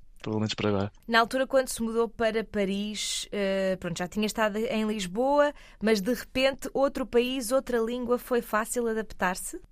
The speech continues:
Speaker 1: Eu acharia que não, mas na verdade foi bastante mais fácil do que, do que eu estava à espera e do que me
Speaker 2: Uhum.
Speaker 1: até avisaram,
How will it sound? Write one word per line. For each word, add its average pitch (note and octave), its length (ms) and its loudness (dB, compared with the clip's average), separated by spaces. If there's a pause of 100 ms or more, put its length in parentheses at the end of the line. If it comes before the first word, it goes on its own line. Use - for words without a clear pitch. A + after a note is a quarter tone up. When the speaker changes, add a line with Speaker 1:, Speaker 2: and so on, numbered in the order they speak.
(160)
Speaker 1:
Eu G3 140 10
acharia G#3 380 8
que G3+ 100 4
não, G3 200 10
mas A3 160 10
na G#3 80 12
verdade F#3 320 8
foi F#3 180 6
bastante F3 360 4
mais E3+ 200 6
fácil E3+ 360 2
do E3 140 2
que, D3 260 2
do C#3 100 -6
que - 80 -2
eu - 20 2
estava C#3 240 4
à - 20 4
espera D3+ 380 4
e D#3 40 4
do C#3+ 120 0
que E3+ 120 -6
me C3+ 80 -2
Speaker 2:
Uhum. C3+ 60 -2
Speaker 1:
até C3 200 2
avisaram, C3+ 540 2